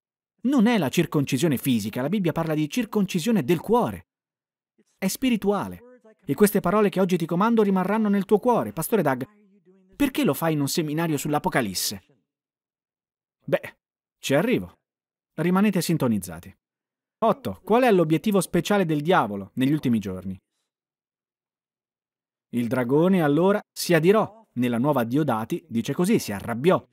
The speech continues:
contro la donna e se ne andò a far guerra. A proposito, è la battaglia dell'Armageddon, col resto della progenie di lei, che fa cosa? Con chi fa guerra il diavolo negli ultimi giorni? Chi è la donna?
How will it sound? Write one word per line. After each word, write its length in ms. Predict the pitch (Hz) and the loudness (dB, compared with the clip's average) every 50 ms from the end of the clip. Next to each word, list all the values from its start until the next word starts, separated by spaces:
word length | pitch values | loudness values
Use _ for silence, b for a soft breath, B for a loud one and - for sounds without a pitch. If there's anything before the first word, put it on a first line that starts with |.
| _ _ _ _ _ _ | _ _ _ _ _ _
contro 420 | - 190 214 220 202 - 208 208 | 0 2 2 2 2 0 0 0
la 100 | 208 208 | 2 2
donna 400 | 214 247 226 156 120 104 90 82 _ _ _ _ _ _ _ _ | 4 4 2 2 2 -2 -6 -8 _ _ _ _ _ _ _ _
e 100 | 131 127 | -6 -2
se 140 | - 165 | 0 0
ne 80 | 170 196 | 2 4
andò 340 | 226 226 190 127 117 143 - | 4 4 4 2 2 0 -2
a 100 | _ 143 | _ -10
far 200 | - - 175 190 | -2 -2 -2 0
guerra. 420 | 202 247 240 175 127 104 101 92 - _ _ _ _ _ _ _ _ | 2 2 2 2 2 -2 -6 -10 -14 _ _ _ _ _ _ _ _
A 80 | - 131 | -10 0
proposito, 580 | - 147 143 170 151 131 131 120 123 - - - | 0 2 2 4 2 2 0 -4 -4 -6 -6 -10
è 80 | 107 | -10
la 120 | 107 110 101 | -8 -4 -4
battaglia 340 | 117 117 - 113 120 127 | -4 -4 -4 -4 -4 -2
dell'Armageddon, 720 | 110 92 87 87 92 95 120 139 151 156 131 98 95 90 90 - _ | -4 -4 -8 -10 -6 -6 -4 0 2 2 2 0 -2 -8 -10 -16 _
col 180 | _ - 233 226 | _ 2 2 2
resto 420 | 226 - 233 180 180 - - 220 | 4 2 2 0 0 -2 -2 0
della 220 | 214 220 208 208 208 | 0 2 0 0 0
progenie 540 | - 214 202 165 131 156 160 180 190 196 | 2 0 0 2 2 0 2 2 2 2
di 100 | 196 226 | 2 2
lei, 300 | 254 254 220 151 107 95 - | 2 2 0 0 -2 -6 -10
che 280 | - - 151 147 139 | -4 0 4 4 4
fa 180 | 127 - 160 156 | 4 2 -2 -2
cosa? 360 | - - 127 165 175 214 208 - _ _ _ _ _ _ _ _ _ _ _ _ _ _ _ _ _ _ _ _ _ _ - | 0 0 -2 -2 -2 -4 -6 -8 _ _ _ _ _ _ _ _ _ _ _ _ _ _ _ _ _ _ _ _ _ _ -2
Con 160 | - 214 208 | 2 2 2
chi 140 | 208 294 247 | 2 0 -2
fa 140 | - 233 214 | 0 0 0
guerra 340 | 196 240 233 196 151 131 | 2 2 2 2 2 0
il 100 | 120 117 | -2 -2
diavolo 340 | 117 135 156 170 156 151 147 | 0 0 0 0 2 0 0
negli 220 | 135 127 123 127 165 | 0 0 2 2 0
ultimi 280 | 170 - 147 139 131 | 2 2 2 2 2
giorni? 460 | 110 104 101 92 92 90 98 98 95 - _ _ _ _ _ _ _ _ _ _ _ _ _ _ _ _ _ _ _ _ _ _ _ | 2 0 -6 -6 -6 -6 -8 -8 -8 -12 _ _ _ _ _ _ _ _ _ _ _ _ _ _ _ _ _ _ _ _ _ _ _
Chi 160 | - 135 151 | 0 4 4
è 80 | 214 | 6
la 100 | 233 131 | 6 4
donna? 360 | 107 104 92 90 87 87 87 | 2 0 -4 -6 -8 -10 -12